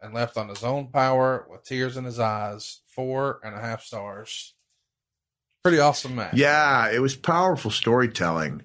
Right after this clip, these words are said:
Speaker 2: And, uh, you know, you can find probably, uh, a couple matches every month that technically are gonna be better. You're gonna find a five.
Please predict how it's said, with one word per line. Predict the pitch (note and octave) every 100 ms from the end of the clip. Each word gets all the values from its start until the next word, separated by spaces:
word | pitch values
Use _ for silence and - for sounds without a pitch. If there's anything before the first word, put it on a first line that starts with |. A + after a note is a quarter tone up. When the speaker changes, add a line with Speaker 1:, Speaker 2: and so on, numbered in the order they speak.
| -
Speaker 2:
And, | G2 G2
uh, |
you | G2+ - A2
know, | G2
you | F2+ A2+
can | A#2 G#2
find | - F#2+ G2 F#2 F2
probably, | - E2 F2 F2+ F2 E2+ D#2+ D#2
uh, | D2+ D2 C#2+ C#2+
a |
couple | - E2+ D#2+
matches | D#2+ D#2 D#2+ - D2+
every | D2+ D2
month | D2 A2 C3 -
that | E2+ -
technically | A#2+ - F#2+ F#2+ E2+
are |
gonna | E2 D#2
be | D2+ C#2
better. | - E2+ D#2+ C2+ C#2
You're | D#2
gonna | D#2+ -
find | D2+ D2
a | C#2
five. | C2+ C#2+ C2+